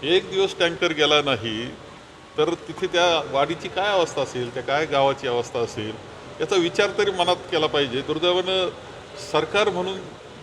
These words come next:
गांभीर्यानं जो विचार व्हायला पाहिजे, निवडणूक संपली म्हणून, अ, बैठक घेतली ही औपचारिकता झाली. खरा मे महिना तर सगळ्या निवडणुकीत गेला, त्यावेळेस त्या ठिकाणची परिस्थिती काय होती असं जर विचार केला तर दुर्दैवानं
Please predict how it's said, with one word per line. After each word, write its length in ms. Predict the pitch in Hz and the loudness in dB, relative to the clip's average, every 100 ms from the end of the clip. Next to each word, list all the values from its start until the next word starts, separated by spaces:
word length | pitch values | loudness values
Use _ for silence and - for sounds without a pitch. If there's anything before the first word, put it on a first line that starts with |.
| - | -6
गांभीर्यानं 480 | 165 160 180 202 202 | -2 2 4 4 4
जो 100 | 190 | 2
विचार 280 | 175 185 | 4 2
व्हायला 220 | 165 156 151 | 4 4 4
पाहिजे, 420 | 156 139 117 131 127 | 2 2 0 -2 -4
निवडणूक 360 | 139 170 180 196 | 0 0 2 -2
संपली 540 | - 180 - 196 196 180 - - - - | -2 -4 -2 -2 -2 -4 -12 -16 -18 -10
म्हणून, 320 | 127 156 196 185 | -4 0 2 6
अ, 300 | 180 175 170 - - | 6 8 4 0 -2
बैठक 340 | 170 - 185 | -2 0 -2
घेतली 500 | 160 156 151 131 139 151 - - - | -2 -4 -2 -2 -2 -6 -12 -18 -8
ही 240 | 135 180 180 | 2 6 6
औपचारिकता 600 | 156 170 202 202 - 202 | 4 0 0 0 0 2
झाली. 240 | 135 98 87 - - - - - - - - | 2 0 -6 -16 -18 -18 -18 -20 -20 -18 0
खरा 220 | 143 175 | 6 6
मे 200 | 185 185 | 6 2
महिना 260 | 190 185 185 | 2 0 0
तर 120 | 185 | -2
सगळ्या 220 | 175 170 | -2 -2
निवडणुकीत 500 | 165 165 165 175 190 156 | 0 0 0 -2 -6 -2
गेला, 180 | 160 175 | 0 0
त्यावेळेस 600 | 170 165 175 196 - - | 0 2 2 2 -2 0
त्या 160 | 180 | 0
ठिकाणची 480 | 185 - 151 160 175 | 0 -4 -4 -4 -4
परिस्थिती 460 | 170 160 - 143 160 | -6 -6 -6 -8 0
काय 240 | 151 143 | 6 6
होती 380 | 139 135 131 120 | 6 -2 -2 -2
असं 220 | 120 147 | -2 -2
जर 60 | 143 | -6
विचार 300 | 139 135 147 | -4 -2 -2
केला 340 | 143 147 120 120 - - - - - | 0 2 2 2 -6 -16 -16 -18 -8
तर 40 | |
दुर्दैवानं 760 | 147 135 143 170 175 175 180 185 | -4 -4 0 2 2 2 0 -2